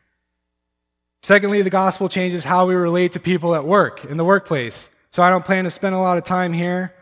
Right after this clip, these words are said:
Um, just two questions, okay? Really simple. Are you serving,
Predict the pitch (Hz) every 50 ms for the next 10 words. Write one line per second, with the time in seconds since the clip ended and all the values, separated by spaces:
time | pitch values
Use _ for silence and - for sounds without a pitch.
0 | _ _ _ _ - 160 160 160 156 156 151 151 151 - - _ - 147 139 135
1 | 180 170 - - - 185 - - 170 151 - - - 113 98 101 104 - - -
2 | 135 - 151 147 143 139 123 - - 151 156 147 - - 139 120 - 107 92 -
3 | _ _ _ _ _ _ _ - 147 160 175 180 208 214 - - - 202 202 202
4 | 185 185 180 170 170 170 170